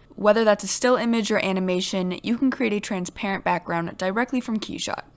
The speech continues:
Open the render dialog and under Output, head over to the Format section. With the exception of the J peg format, you can use any of these listed file formats to create a transparent image. Just be sure to check the box next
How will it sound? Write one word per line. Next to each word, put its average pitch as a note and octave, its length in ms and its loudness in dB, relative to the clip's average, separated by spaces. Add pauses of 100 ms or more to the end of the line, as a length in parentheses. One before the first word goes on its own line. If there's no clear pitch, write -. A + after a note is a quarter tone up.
(840)
Open D4+ 220 0
the D#4 80 0
render G#3 260 2
dialog F#3+ 680 4
and F3+ 120 -4
under B3 300 0
Output, F#3 480 2
head - 220 -2
over D4 160 0
to C#4 100 -4
the A3+ 80 -2
Format E3 540 -4
section. - 500 -8 (680)
With A3+ 180 -4
the C4 80 0
exception C4+ 440 2
of E4 80 0
the D4 80 2
J F#3+ 240 0
peg F#3+ 260 0
format, F#3 480 0 (120)
you A3+ 120 -6
can E4+ 140 0
use F4 160 0
any G3 300 2
of G3 80 0
these F#3+ 180 0
listed E3+ 320 -2
file D#3 260 2
formats F3+ 420 -2
to - 60 -6
create D#3+ 260 -2
a D#3 40 -2
transparent - 600 -6
image. - 520 -6 (380)
Just A3+ 240 2
be D#4+ 80 4
sure C#4+ 160 2
to C4+ 80 0
check - 320 2
the F#3 80 -2
box G3 480 4
next G3+ 160 -4